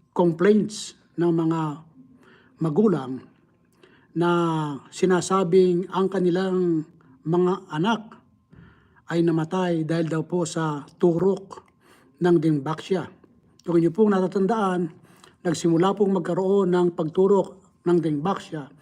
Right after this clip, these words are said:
doon po sa panahon ni dating Pangulong Aquino at nagtuloy-tuloy po ito sa panahon ni Duterte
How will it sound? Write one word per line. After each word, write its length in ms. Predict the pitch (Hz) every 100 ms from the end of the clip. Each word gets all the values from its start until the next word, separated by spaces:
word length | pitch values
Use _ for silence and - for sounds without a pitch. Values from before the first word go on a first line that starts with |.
| _ _ _
doon 240 | 165 160
po 240 | 156 202 -
sa 160 | 170
panahon 480 | 170 160 185 175 147 - - _ _ _
ni 60 | 160
dating 460 | 160 180 190 190
Pangulong 480 | 175 175 185 185 180
Aquino 560 | - - 214 208 175 - - - - - - - -
at 160 | 156 180
nagtuloy-tuloy 560 | 160 175 175 165 180
po 160 | 180 185
ito 560 | 160 180 170 156 - -
sa 160 | - 175
panahon 480 | 170 165 156 180 170
ni 80 |
Duterte 560 | 151 156 208 190 143 110